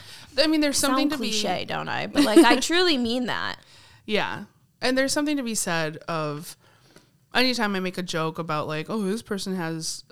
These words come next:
Speaker 1: uh, has had, like, this many boyfriends or this many girlfriends, and I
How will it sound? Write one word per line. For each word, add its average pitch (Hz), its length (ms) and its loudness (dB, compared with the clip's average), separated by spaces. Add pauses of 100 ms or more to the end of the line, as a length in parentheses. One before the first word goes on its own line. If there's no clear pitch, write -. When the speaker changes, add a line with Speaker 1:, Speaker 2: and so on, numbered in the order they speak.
Speaker 1:
uh, 156 520 -8
has 190 240 -4
had, 208 180 -4
like, 190 200 -4
this 262 200 -6
many 175 160 -6
boyfriends 156 580 -8
or 160 140 -6
this 226 240 -8
many 160 340 -8 (300)
girlfriends, 170 540 -4
and 165 200 -8
I 175 160 -4